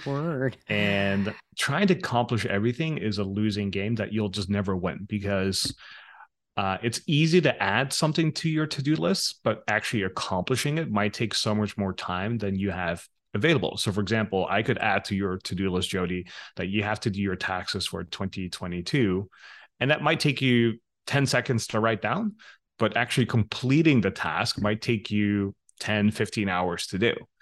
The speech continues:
Speaker 2: And so imagine having an email inbox as well, where maybe your boss, your client, or someone else will just write to you and say, "Hey,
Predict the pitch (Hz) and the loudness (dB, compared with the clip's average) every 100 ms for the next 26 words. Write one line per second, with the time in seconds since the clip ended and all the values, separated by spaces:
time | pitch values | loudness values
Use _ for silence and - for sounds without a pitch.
0 | - - - - _ 113 117 131 120 113 | -20 -18 -18 -20 _ 0 2 4 4 4
1 | 120 135 139 107 98 95 98 - 110 107 | 4 4 2 2 0 -2 -4 -2 0 2
2 | 104 107 107 143 147 131 98 104 98 98 | 2 0 2 4 6 6 4 4 6 4
3 | - 98 151 180 107 98 104 101 104 101 | 2 0 2 4 4 2 0 0 0 -2
4 | 98 90 92 92 101 - 98 90 - - | -2 0 4 4 4 2 -2 -4 -6 -4
5 | 98 95 98 95 95 104 95 104 101 98 | -2 -2 -2 -2 -2 0 0 2 2 0
6 | - 90 95 - 90 117 123 104 95 95 | -2 -4 -4 -4 0 0 0 -2 -2 -2
7 | 101 123 131 - | -2 0 0 -2